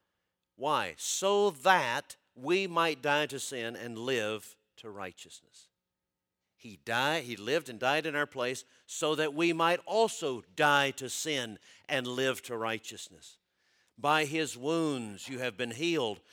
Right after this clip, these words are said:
for you were straying like sheep, but now you have returned to the shepherd and overseer of your souls."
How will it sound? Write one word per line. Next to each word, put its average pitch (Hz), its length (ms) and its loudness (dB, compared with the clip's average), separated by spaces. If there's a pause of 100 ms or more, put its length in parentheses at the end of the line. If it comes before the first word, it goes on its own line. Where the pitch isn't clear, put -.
(200)
for 139 220 -4
you 127 220 -4
were 139 640 6
straying 147 460 0
like 123 240 -2
sheep, - 420 -6 (220)
but 135 140 -2
now 160 280 2
you 147 200 0
have 127 180 -2
returned 156 1040 2 (240)
to 151 100 -8
the 139 80 -4
shepherd 160 460 -2
and 131 120 -4
overseer 120 520 -4
of 110 80 -10
your 117 100 -10
souls." 107 560 -18